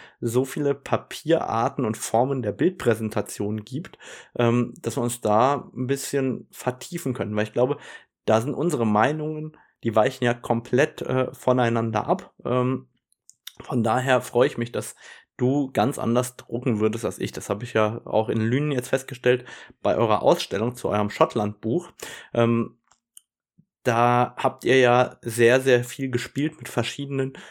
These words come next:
äh, Materialien und verschiedenen Papieren. Äh, wie kam denn da überhaupt eine Auswahl zustande oder habt ihr euch da gar keine Gedanken gemacht? Wie, wie habt ihr euch entschieden, welche Bilder ihr da nehmt und auf was für Papier ihr die zum Beispiel druckt?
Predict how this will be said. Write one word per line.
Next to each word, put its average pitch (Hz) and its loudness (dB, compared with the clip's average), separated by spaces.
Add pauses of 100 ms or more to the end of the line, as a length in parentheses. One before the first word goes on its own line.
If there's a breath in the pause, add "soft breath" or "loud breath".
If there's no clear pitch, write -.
(240 loud breath)
äh, 113 4 (100)
Materialien 120 0
und 120 -4
verschiedenen 117 -4
Papieren. 151 -2 (340 loud breath)
Äh, 117 4
wie 117 -2
kam 135 2
denn 127 2
da 113 6
überhaupt 120 2
eine - -2
Auswahl 120 4
zustande 135 0
oder 110 4
habt - -2
ihr 113 4
euch - -10
da 107 2 (340)
gar 120 6
keine 135 4
Gedanken 120 2
gemacht? 123 2
Wie, 110 2
wie 131 2
habt 131 0
ihr 123 -2
euch 120 -4
entschieden, 123 -4 (280 loud breath)
welche 123 2
Bilder 151 2
ihr 143 2
da 143 2
nehmt 139 0
und 120 0
auf 107 -2
was 113 -2
für 135 -2
Papier 123 -2
ihr 110 4
die 104 -10
zum - -10
Beispiel - -8
druckt? - -12